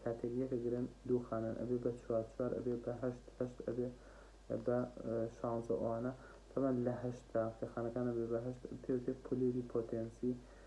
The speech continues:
کە چوار خانەی ڕئیسی کە هەموو لەشی ئێمە پێگەێنن لێی جیابێتەوە کە، ئە، خانەکانی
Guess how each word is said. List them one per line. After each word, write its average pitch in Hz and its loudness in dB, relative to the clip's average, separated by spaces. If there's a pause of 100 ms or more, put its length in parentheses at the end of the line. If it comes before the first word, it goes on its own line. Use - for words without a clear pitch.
(240)
کە 120 2 (380)
چوار 131 4 (120)
خانەی 117 0
ڕئیسی - -2 (280)
کە 117 0 (100)
هەموو 127 0
لەشی 120 2
ئێمە 120 0
پێگەێنن 123 0 (480)
لێی 131 8
جیابێتەوە 110 4
کە، 123 2 (540)
ئە، 117 4 (200)
خانەکانی 123 2